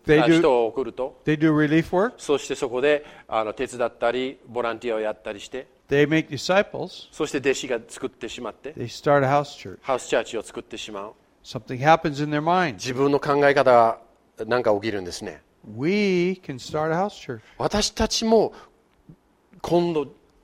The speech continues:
Speaker 2: 実家のとこでは、あの、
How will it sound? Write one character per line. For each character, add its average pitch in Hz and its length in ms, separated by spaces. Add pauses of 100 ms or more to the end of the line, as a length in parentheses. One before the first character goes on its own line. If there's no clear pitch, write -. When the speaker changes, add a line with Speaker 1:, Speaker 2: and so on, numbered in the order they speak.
(240)
Speaker 2:
実 151 280
家 208 100
の 196 80
と 185 120
こ 170 120
で 160 80
は、 151 300 (340)
あ 127 240
の、 110 460